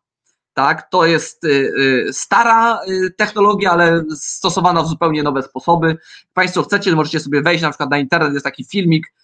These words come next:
pewnej pani, która, e, posiłkując się, e,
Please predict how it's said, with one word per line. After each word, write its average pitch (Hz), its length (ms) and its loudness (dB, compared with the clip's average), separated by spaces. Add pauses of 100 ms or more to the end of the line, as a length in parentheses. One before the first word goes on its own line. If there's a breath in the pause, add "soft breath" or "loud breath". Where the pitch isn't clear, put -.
(140)
pewnej 175 320 0
pani, 175 320 -2
która, 151 540 0 (600)
e, 135 40 0
posiłkując 175 720 0
się, 160 140 2
e, 151 280 0